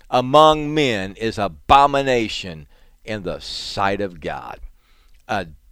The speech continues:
detesting, idolatrous thing before me. You have justified yourself incorrectly.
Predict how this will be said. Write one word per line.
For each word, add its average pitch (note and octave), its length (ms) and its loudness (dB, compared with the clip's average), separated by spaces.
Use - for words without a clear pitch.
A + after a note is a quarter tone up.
detesting, - 1200 -6
idolatrous D3+ 1120 4
thing D2 540 -8
before G#2+ 960 0
me. G2 440 -6
You D3+ 480 0
have G#2+ 380 0
justified C#3 720 0
yourself A#2+ 600 0
incorrectly. D3 1200 0